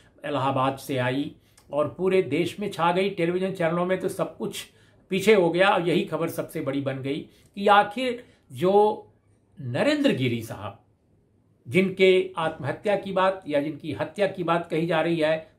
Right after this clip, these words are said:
खोज का विषय है, आखिर ये क्या वजह थी? इतनी बड़ी जायदाद के मालिक उनका मठ रहा है, इतना बड़ा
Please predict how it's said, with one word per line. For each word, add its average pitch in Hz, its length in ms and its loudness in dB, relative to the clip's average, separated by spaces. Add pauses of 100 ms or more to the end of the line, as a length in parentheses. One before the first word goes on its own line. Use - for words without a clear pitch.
खोज 139 200 -4
का 160 120 -2
विषय 156 300 -2
है, 160 220 0 (200)
आखिर 226 440 -4 (600)
ये 254 160 -4
क्या 254 420 2
वजह 135 320 2
थी? - 360 -20 (280)
इतनी 302 440 2
बड़ी 180 300 0
जायदाद 143 600 2
के 139 80 -6
मालिक 127 340 -6 (320)
उनका 127 300 -6
मठ 120 300 -6
रहा 120 220 -4
है, - 360 -10 (160)
इतना 262 720 4
बड़ा 190 460 4